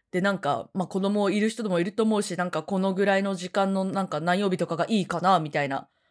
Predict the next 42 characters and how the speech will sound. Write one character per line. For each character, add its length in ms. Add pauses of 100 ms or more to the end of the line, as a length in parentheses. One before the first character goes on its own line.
(240)
の、 100
<laughs> 1080
言 120
っ 20
て 120
く 80
れ 100
て 120
る 100
ん 40
だ 100
け 80
ど 100
さ、 340 (280)
も 120
う 40
な 80
ん 40
か 100
中 160 (300)
学 40
校 80
っ 40
て 80
さ、 140
だ 120
い 20
ぶ 60 (280)
昔 320
じ 80
ゃ 40
ん？ 20 (460)
も 80
う 40
だ 100
い 20
ぶ 260
昔 280
だ 120
か 100
ら 100
さ、 300